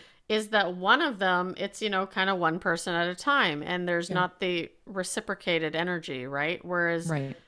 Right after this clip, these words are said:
Speaker 1: the Connected Calm Life, the discussions that we have, it's very interactive. It's
Speaker 2: Yeah.
Speaker 1: like we're all sitting around a table together, or, well, not a table, 'cause that's not as comfortable, but we're on some nice, comfy couches. And,
Speaker 2: Couches.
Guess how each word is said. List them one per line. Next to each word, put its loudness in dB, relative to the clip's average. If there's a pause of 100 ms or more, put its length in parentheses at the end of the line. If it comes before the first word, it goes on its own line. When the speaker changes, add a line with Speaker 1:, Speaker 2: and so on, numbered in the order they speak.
(180)
Speaker 1:
the -2
Connected -6
Calm 2
Life, -2
the -6
discussions -6
that -2
we -6
have, 4
it's -6
very -4 (100)
interactive. -4 (120)
It's 0
Speaker 2:
Yeah. 2
Speaker 1:
like 0
we're 2
all 4
sitting -4
around 0
a -6
table -4
together, -4
or, 0 (340)
well, -6
not 4
a 0
table, -2
'cause -4
that's 0
not -2
as -6
comfortable, -4
but -4
we're -2
on -2
some -4
nice, 0
comfy -6
couches. -6
And, -10
Speaker 2:
Couches. 4